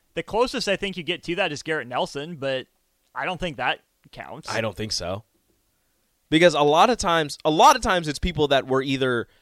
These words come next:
Speaker 2: annoyingly good or actually really good.
Speaker 1: Henrich might turn into one of those.
Speaker 2: He has two years left.
Speaker 1: That's what I'm saying. He might turn
Speaker 2: So
Speaker 1: into
Speaker 2: does
Speaker 1: one of
Speaker 2: Reimer,
Speaker 1: those.
Speaker 2: technically.
Speaker 1: Yeah.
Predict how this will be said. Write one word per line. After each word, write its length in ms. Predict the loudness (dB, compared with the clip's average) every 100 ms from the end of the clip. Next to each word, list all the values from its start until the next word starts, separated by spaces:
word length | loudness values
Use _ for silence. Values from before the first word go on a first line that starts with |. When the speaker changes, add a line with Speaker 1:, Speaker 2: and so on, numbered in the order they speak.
| _ _ _ -2
Speaker 2:
annoyingly 800 | -2 0 2 2 0 -4 -4
good 280 | 0 2 2 2
or 120 | 0 0
actually 460 | 0 0 -2 -2 -2
really 400 | -4 -2 -2 -4
good. 260 | -8 -12 _ _ _ _ _ _ _ _ -8
Speaker 1:
Henrich 580 | -4 -4 -4 -6 -12 -8
might 320 | -4 -4 -4
turn 200 | -8 -8
into 200 | -8 -12
one 120 | -14
of 80 | -20
those. 300 | -20 -20 -20 _ _ _ _ _ _
Speaker 2:
He 160 | -8 0
has 200 | 2 2
two 120 | 0
years 200 | -4 -4 -4
left. 340 | -6 -6 -18 _ _ -14
Speaker 1:
That's 140 | -8
what 60 | -6
I'm 60 |
saying. 220 | -4 -6 -6 _
He 100 | -6
might 220 | -2 -2
turn 100 | 0
Speaker 2:
So 60 | 2
Speaker 1:
into 100 | 2
Speaker 2:
does 80 | 4
Speaker 1:
one 120 | 4
of 60 | 2
Speaker 2:
Reimer, 140 | 0
Speaker 1:
those. 120 | -10 -4
Speaker 2:
technically. 480 | -4 -4 -14 -16 -18 -8
Speaker 1:
Yeah. 340 | -4 -4 -6